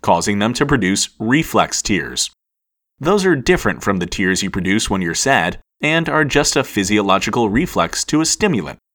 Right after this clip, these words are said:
in the same way that you'll tear up when slicing an onion.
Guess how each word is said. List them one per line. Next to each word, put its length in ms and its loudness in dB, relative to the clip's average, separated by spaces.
in 140 0
the 80 2
same 320 4
way 220 0
that 220 2
you'll 200 4
tear 340 2
up 160 4
when 300 -2
slicing 500 0
an 80 0
onion. 360 -4